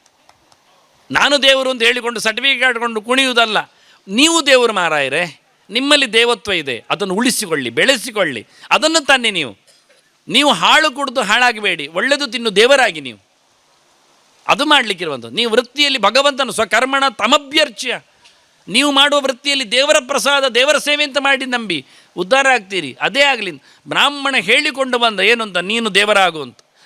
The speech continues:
"ನೀನು ದೇವರಾಗು" ಅಂತ, "ನಿನ್ನಲ್ಲಿ ದೇವತ್ವ ಬರಲಿ" ಅಂದ, "ಅದನ್ನು ಹೇಳಿಕೊಡ್ತೇನೆ" ಅಂದ, "ಅದನ್ನು ತಿಳಿಸಿಬಿಡ್ತೇನೆ" ಅಂದ. ಆದರೆ ಕೇಳಲಿಲ್ಲ, ಅವರನ್ನೇ ತೊಳೆದ್ರು. ಹೆಚ್ಚಿಗೆ ಆಯ್ತು ಅಂತ ಈ ಪ್ರಶ್ನೆ ಕೇಳಿದ್ರು. "ನಿಮ್ಮಲ್ಲಿ ಯಾರು ದೇವರಾಗಿದ್ದಾರೆ?" ಕೇಳಿದ್ರು.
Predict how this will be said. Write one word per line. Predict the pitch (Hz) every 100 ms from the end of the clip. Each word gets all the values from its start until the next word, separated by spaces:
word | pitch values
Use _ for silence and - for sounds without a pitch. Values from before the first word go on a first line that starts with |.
| -
"ನೀನು | 254 302 233
ದೇವರಾಗು" | 269 330 311 277 220
ಅಂತ, | 170 127
"ನಿನ್ನಲ್ಲಿ | 170 254 262 214 196
ದೇವತ್ವ | 311 330 233 294
ಬರಲಿ" | 277 254 233
ಅಂದ, | 208 165 - -
"ಅದನ್ನು | 190 269 226
ಹೇಳಿಕೊಡ್ತೇನೆ" | 254 339 302 302 240 269 240
ಅಂದ, | 202 160 - -
"ಅದನ್ನು | 214 262 247
ತಿಳಿಸಿಬಿಡ್ತೇನೆ" | 277 269 294 277 247 247 220
ಅಂದ. | 175 123 _ _ _
ಆದರೆ | 139 170 180
ಕೇಳಲಿಲ್ಲ, | 226 247 269 220 160 147 165
ಅವರನ್ನೇ | 160 175 165 165
ತೊಳೆದ್ರು. | 160 147 120 - _ _ _ _ _ _ _ _ _ _ _ _ _ _ _ _ _ _ _ _ _ _ -
ಹೆಚ್ಚಿಗೆ | 196 247 247
ಆಯ್ತು | 214 180 180
ಅಂತ | 139 104 _ _ _ -
ಈ | 285
ಪ್ರಶ್ನೆ | 254 214 254
ಕೇಳಿದ್ರು. | 226 214 156 127 _ _ 220
"ನಿಮ್ಮಲ್ಲಿ | 269 277 262 240
ಯಾರು | 233 196
ದೇವರಾಗಿದ್ದಾರೆ?" | 202 196 180 170 151 147 160
ಕೇಳಿದ್ರು. | 165 127 -